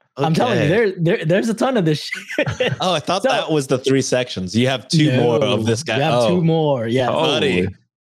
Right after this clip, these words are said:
Speaker 2: He,
Speaker 1: Like, when I
Speaker 2: I'm,
Speaker 1: say
Speaker 2: I,
Speaker 1: sections, they're, like, sections.
Speaker 2: I'm assuming he did not follow our advice.
Speaker 1: Well, the update reads as this. Title is self-explanatory.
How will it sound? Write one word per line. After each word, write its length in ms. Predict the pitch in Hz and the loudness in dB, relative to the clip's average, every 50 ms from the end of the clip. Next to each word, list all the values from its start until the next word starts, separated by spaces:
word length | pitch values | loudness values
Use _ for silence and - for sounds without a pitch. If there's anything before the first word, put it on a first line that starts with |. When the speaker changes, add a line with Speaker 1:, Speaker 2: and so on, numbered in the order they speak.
| _ _ _ _ _ | _ _ _ _ _
Speaker 2:
He, 120 | - 160 180 | -4 -2 0
Speaker 1:
Like, 100 | 185 185 | 0 0
when 140 | 123 123 202 | 0 0 0
I 60 | 220 | 0
Speaker 2:
I'm, 40 | 240 | 0
Speaker 1:
say 180 | 254 262 220 185 | 0 0 0 0
Speaker 2:
I, 60 | 151 165 | 0 0
Speaker 1:
sections, 540 | 202 196 196 - - 220 233 254 208 - - - - | 0 -2 0 0 0 0 0 0 -2 -6 -8 -4 -2
they're, 160 | 165 170 175 | 0 2 2
like, 260 | 190 196 175 139 104 - | 2 2 0 0 -4 -8
sections. 880 | - - - - - 165 147 - - - - 131 113 95 90 - - - | -14 -18 -8 -4 -4 -2 -2 -4 -6 -6 -4 -4 -4 -6 -8 -10 -8 -4
Speaker 2:
I'm 100 | 120 120 | -2 -2
assuming 440 | 120 117 - - 175 175 156 139 120 | -2 -2 -2 -2 0 0 0 0 0
he 80 | 110 120 | 0 -2
did 160 | 107 110 101 | -2 -2 -2
not 220 | 113 110 110 104 - | -2 -2 -2 -2 -2
follow 260 | - 101 95 92 92 | -2 -2 -2 -2 -2
our 140 | 92 90 90 | -4 -4 -6
advice. 560 | 90 87 95 92 87 85 85 - - - - _ _ _ _ - - | -8 -6 -6 -6 -6 -6 -10 -12 -18 -20 -20 _ _ _ _ -4 -2
Speaker 1:
Well, 440 | 139 139 175 247 254 - 131 113 - - _ _ _ _ _ _ _ - | 0 0 2 2 0 0 -4 -6 -10 -14 _ _ _ _ _ _ _ -4
the 160 | 170 190 - | -2 -2 0
update 420 | - 254 277 277 285 254 247 254 233 | -2 -4 -4 -2 -2 -2 0 0 2
reads 340 | 185 180 196 220 208 156 170 | 2 2 2 2 0 0 0
as 240 | 190 196 180 160 139 | 0 0 0 0 0
this. 440 | 151 165 185 160 110 85 - - - _ _ - - | 0 2 0 0 -2 -6 -12 -18 -20 _ _ -10 -6
Title 360 | - 190 233 277 285 262 220 | -4 -2 0 0 0 0 2
is 200 | 160 180 202 196 | 2 0 0 0
self-explanatory. 1120 | - - 175 165 160 - - 147 - - - 139 147 165 165 139 - 131 113 95 85 87 | 0 0 0 0 0 0 -4 -4 -4 -4 -2 0 0 0 0 0 -2 -4 -6 -6 -8 -12